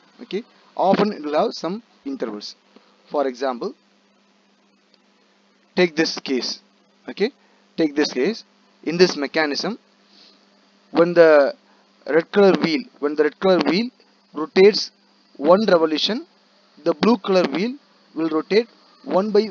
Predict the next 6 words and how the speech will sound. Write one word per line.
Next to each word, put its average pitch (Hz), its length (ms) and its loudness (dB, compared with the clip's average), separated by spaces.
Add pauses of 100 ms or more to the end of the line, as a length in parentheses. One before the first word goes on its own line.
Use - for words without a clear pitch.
(140)
fourth 208 260 2
of 147 180 -2
the 202 200 -2 (300)
revolution. 147 500 -6 (1900)
Okay, 135 160 -16
va? 165 180 -10